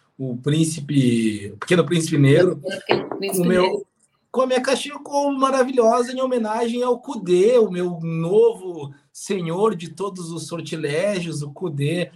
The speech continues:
Speaker 1: porque ontem, caso alguém não saiba, nós conseguimos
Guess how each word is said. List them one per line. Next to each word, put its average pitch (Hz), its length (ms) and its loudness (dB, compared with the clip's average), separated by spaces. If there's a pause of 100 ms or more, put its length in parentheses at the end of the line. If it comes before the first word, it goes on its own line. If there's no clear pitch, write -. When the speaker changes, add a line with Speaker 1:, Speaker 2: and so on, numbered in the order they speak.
Speaker 1:
porque 196 200 -2
ontem, 170 680 4 (260)
caso 165 420 -4
alguém 143 300 -2
não 165 160 -4
saiba, 156 500 -6
nós 165 300 -6
conseguimos 170 800 -6